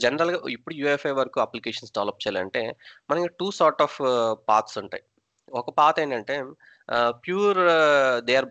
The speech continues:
from, uh, background from, you know, either, uh, front end technologies. Front end technologies అంటే మీరు any Angular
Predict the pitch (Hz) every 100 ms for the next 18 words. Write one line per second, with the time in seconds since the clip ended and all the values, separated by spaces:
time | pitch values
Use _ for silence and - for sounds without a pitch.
0 | - 147 147 143 123 110 107 107 123 139
1 | 135 131 131 127 117 175 151 127 120 123
2 | 117 113 107 - 113 117 127 113 104 104
3 | 92 87 - - 110 117 151 147 139 127
4 | 120 113 135 117 113 101 98 - _ _
5 | _ _ _ _ _ _ _ _ - -
6 | _ 156 156 131 120 123 127